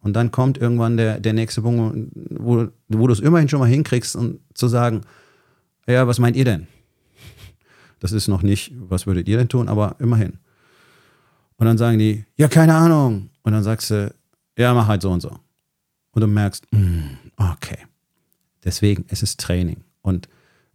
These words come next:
dir wird das oft gar nicht auffallen, weil die Dinge laufen einfach unterbewusst ab. Das sind,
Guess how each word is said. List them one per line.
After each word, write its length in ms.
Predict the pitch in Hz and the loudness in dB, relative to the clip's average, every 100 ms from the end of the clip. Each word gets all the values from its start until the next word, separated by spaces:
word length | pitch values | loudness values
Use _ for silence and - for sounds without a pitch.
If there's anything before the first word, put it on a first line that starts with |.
| - | -20
dir 260 | 104 107 | -2 0
wird 140 | 135 139 | 2 0
das 160 | 113 | -2
oft 200 | 131 - | -2 -4
gar 160 | 104 101 | -4 -4
nicht 220 | 92 - | -4 -4
auffallen, 460 | 143 160 - 90 90 | -2 -2 -4 -4 -2
weil 80 | 101 | -2
die 120 | 107 | 0
Dinge 200 | 135 139 | 0 2
laufen 320 | 135 135 131 | 2 2 -2
einfach 400 | 127 139 135 123 | -4 -2 -2 0
unterbewusst 600 | - 131 120 117 110 - | 0 0 2 2 0 -2
ab. 160 | 104 - | -6 -6
Das 180 | - | -8
sind, 300 | 117 117 - | -4 -4 -6